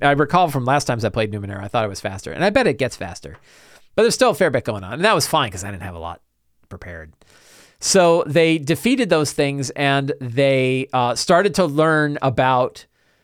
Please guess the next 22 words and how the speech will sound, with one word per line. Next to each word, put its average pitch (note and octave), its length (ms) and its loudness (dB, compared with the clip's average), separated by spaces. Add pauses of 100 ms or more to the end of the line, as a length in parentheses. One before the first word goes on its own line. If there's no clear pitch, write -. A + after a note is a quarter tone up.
(120)
this C#3 560 -2 (420)
creature. A2 580 -4
This, C#3 220 0
this, D#3 240 0
they, D3+ 140 2
they D3 200 2
learned E3+ 340 2
about C3+ 280 0
this, C3+ 200 -4
this C#3+ 260 -4
old D3+ 280 2
empire A#2 500 -4
and A2+ 140 -6
this, A2 180 -8
and B2 160 -8
the, A2 160 -8
the - 120 -2
coming D3 320 -2
of A#2 60 -2
the A2+ 60 -4
fourth A2 300 -4
emp-, G#2+ 220 -12